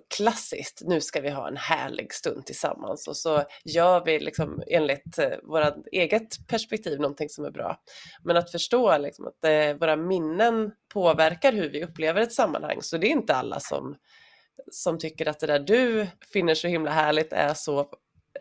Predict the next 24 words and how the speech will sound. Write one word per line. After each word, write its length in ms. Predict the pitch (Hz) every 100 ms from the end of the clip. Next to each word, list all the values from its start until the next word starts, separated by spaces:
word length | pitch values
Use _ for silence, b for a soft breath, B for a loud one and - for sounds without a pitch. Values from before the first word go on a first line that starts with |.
| -
på 80 | -
samma 220 | 185 175
sätt. 520 | 196 - - - - B B B B
Eh, 120 | -
så 120 | 185 196
där 120 | 220
tycker 280 | 220 208 180
jag 360 | 170 160 - -
är 160 | - 156
liksom 280 | 160 165 -
ett 280 | - 170 -
steg 240 | - 156
ett, 140 | 175 175
att 160 | 147
förstå 440 | - - - 208 110
att 320 | 175 - 180
det 60 | 170
enda 160 | 160
vi 80 | 156
kan 360 | 175 156 151 151
göra 200 | 143 131
är 60 |
designa 480 | 131 143 - 139 143
förutsättningar 1120 | - 180 147 143 - 208 - - 71 - -